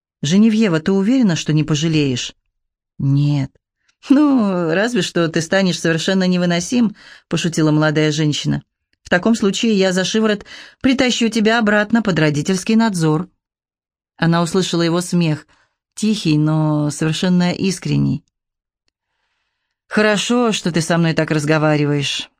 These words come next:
как будто я нормальный парень. Честно, Женевьева, обещаю, как только пойму, что надоел тебе, я сразу уйду».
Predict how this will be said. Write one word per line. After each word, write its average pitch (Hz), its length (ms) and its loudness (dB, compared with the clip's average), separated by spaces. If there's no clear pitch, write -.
как 196 160 -2
будто 220 240 -2
я 220 120 2
нормальный 208 480 2
парень. 143 420 -2
Честно, 165 380 -2
Женевьева, 170 600 0
обещаю, 170 720 -2
как - 220 -2
только 214 300 0
пойму, 185 400 2
что 165 520 0
надоел 160 520 0
тебе, 190 420 -2
я 175 640 0
сразу 160 440 -2
уйду». 127 380 0